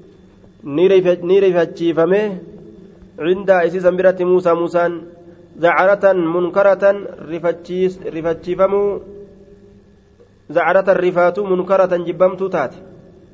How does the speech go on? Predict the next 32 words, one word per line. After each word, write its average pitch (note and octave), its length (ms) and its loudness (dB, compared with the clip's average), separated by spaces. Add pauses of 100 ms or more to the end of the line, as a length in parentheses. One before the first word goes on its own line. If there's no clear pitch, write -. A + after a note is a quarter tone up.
(1300)
Ruhii G3 220 0
ajjeesuun F#3+ 480 0
gaa F3+ 160 2
dubbii E3 260 -6
jabdure. F3 400 -4 (840)
Namnummaan F3+ 480 0
ati F3+ 140 0
waliin E3 260 -2
deemtu F3+ 280 -4
si D#3 80 -8
biraa F3+ 280 0
achi F3+ 220 -2
garagalee F3+ 440 2
yoo F#3 140 0
ruhii F3+ 160 2
takka E3+ 220 -2
ajjeesse D#3+ 320 -2
sanuu D#3+ 200 -2
mucaa E3+ 220 -2
xiqqasha. F3 380 -4 (1700)
Ufumarraa'u F3+ 500 2 (920)
matuma E3 360 0
keetti G3 220 -2
irraa F3+ 160 4
uni G3 120 0
sodaatta D3+ 360 2
gaa D3+ 100 2
nama D#3+ 160 2
akkasii. D3+ 280 -6 (1300)
Ijoollee F3 280 0
xiqqoo F3+ 320 0
ajjeese. D3 380 0